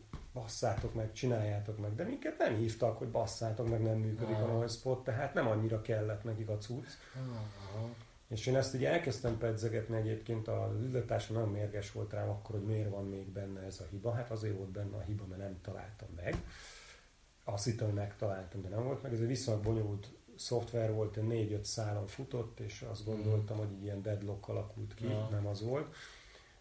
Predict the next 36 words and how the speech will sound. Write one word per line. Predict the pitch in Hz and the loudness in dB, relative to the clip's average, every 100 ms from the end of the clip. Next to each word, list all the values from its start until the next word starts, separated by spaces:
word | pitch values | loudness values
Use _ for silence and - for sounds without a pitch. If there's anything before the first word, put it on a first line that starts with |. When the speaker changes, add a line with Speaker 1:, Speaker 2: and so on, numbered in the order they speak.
| - - - | -20 -12 -2
Speaker 1:
Ö, | 104 107 110 - - - - - - - - - - - - - - - | 2 4 4 0 -12 -20 -20 -20 -20 -20 -20 -20 -20 -20 -20 -20 -20 -8
és, | 113 98 101 - | -2 -2 -2 0
ö, | 110 110 110 113 - - - - - | 4 4 4 0 -4 -18 -20 -20 -8
de | 104 | 2
nem, | 107 110 123 | 4 4 2
nem | 110 101 | 2 2
talál | 104 101 | 0 2
meg. | 104 101 | 0 2
Mi-, | 120 | 2
miért, | 120 131 120 117 | 4 4 4 4
miért | 123 110 | 2 2
nem | 107 | 2
hagyom, | 104 104 | 2 0
hogy | 101 104 | 0 2
újraírja | 110 107 101 101 101 | 2 2 2 0 -2
az | 101 | -2
egészet | 101 107 98 104 - | -2 -2 -4 -6 -6
a | 101 104 107 - | -4 -4 -6 -8
senior | - - 107 101 104 | -10 -4 -2 -2 -4
kollégám, | - 117 104 101 104 | -6 -2 -2 -2 -2
és | 104 | -4
stb. | - 107 113 101 | -4 -6 -6 -8
stb. | - 156 143 139 - - - - - | -6 -2 0 -2 -4 -14 -16 -20 -10
Aztán | - 107 127 | -4 0 2
utána | 120 120 120 120 135 - - | 2 4 6 4 2 -6 2
pár | 127 113 | 2 4
hétre | 107 110 110 | 2 2 2
rá | 113 110 | 2 2
kijavítottam, | - 113 101 107 107 123 117 | 0 0 0 -2 -2 0 0
de | |
én | 120 | 0
meg | 123 | 0
mondtam, | 123 107 110 | 0 0 0
Srácok, | 104 - 113 107 - 113 - | -2 0 0 0 0 -2 -2
foglalkozzunk | 127 113 107 107 113 98 107 104 | -2 2 2 2 -2 -2 -2 0
azzal, | 107 101 104 120 143 | 0 0 2 4 2